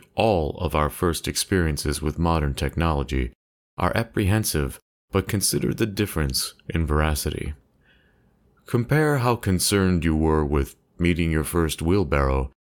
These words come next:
to your concern with meeting your first driving lesson. Or perhaps you grew up in one of the many metropolitans and had to leave the city for your first encounters with nature.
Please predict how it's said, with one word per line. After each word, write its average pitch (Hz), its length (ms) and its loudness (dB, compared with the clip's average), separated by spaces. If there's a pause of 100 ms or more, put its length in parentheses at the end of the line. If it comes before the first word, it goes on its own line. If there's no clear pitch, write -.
(140)
to 101 120 0
your 98 180 2
concern 104 600 0
with 92 220 0 (160)
meeting 101 320 0
your 87 100 0
first 87 360 -2
driving 76 400 0
lesson. 62 500 -4 (800)
Or 101 140 0
perhaps 110 520 0
you 110 100 0
grew 101 240 2
up 98 240 0
in 80 160 0
one 82 140 2
of 73 100 -4
the 82 80 0
many 80 300 0
metropolitans 76 960 -2
and 69 180 0 (360)
had 95 200 0
to 95 80 0
leave 92 300 0
the 82 100 -2
city 92 320 2
for 78 220 -4
your 73 160 2
first - 360 -2
encounters 78 640 -4
with 65 180 -4
nature. - 520 -4